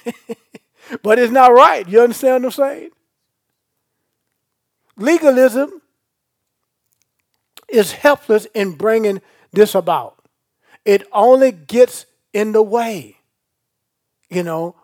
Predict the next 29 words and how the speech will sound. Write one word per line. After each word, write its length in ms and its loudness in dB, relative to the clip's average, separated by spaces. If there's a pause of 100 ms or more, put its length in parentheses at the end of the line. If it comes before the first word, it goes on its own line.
(480)
another 340 -4
way 200 -2
of 120 -6
saying 300 -8
about 300 -10
legalism, 640 -8 (300)
"Well, 380 -10 (1000)
you 100 -20
can't 340 -12
do 200 -10
this 300 -6
and 100 -18
you 80 -16
can't 400 -14
do 200 -14
that." 360 -14 (320)
No, 400 -12
now 260 -10
you 260 -10
putting 300 -10
the 80 -12
burden 500 -8
back 320 -14
on 240 -12
you 580 -14
for 140 -14
your 280 -14
own 260 -12
salvation. 720 -16